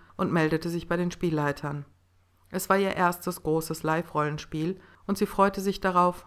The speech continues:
ein Wochenende in die Rolle der Hexe schlüpfen zu können. Bei den Vorbesprechungen am Telefon waren alle supernett und hilfsbereit gewesen und man hatte ihr erklärt, dass die Rolle der Hexe absolut willkommen sei. Über den eigentlichen Spielablauf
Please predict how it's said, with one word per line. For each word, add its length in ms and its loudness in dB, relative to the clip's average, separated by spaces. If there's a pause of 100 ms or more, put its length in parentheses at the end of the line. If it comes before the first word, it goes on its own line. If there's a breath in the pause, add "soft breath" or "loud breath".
ein 280 2
Wochenende 560 0
in 140 -2
die 60 -4
Rolle 280 2
der 100 0
Hexe 300 -6
schlüpfen 380 -4
zu 140 -10
können. 320 -8 (800 soft breath)
Bei 120 2
den 140 0
Vorbesprechungen 840 0
am 140 -2
Telefon 600 0
waren 240 0
alle 200 0
supernett 520 -2
und 140 -8
hilfsbereit 600 -2
gewesen 520 -2 (480 loud breath)
und 160 2
man 180 2
hatte 200 0
ihr 120 2
erklärt, 680 -2
dass 140 -4
die 140 -6
Rolle 300 2
der 100 0
Hexe 380 -6
absolut 480 -2
willkommen 400 0
sei. 360 -4 (520)
Über 140 0
den 180 -2
eigentlichen 540 0
Spielablauf 720 0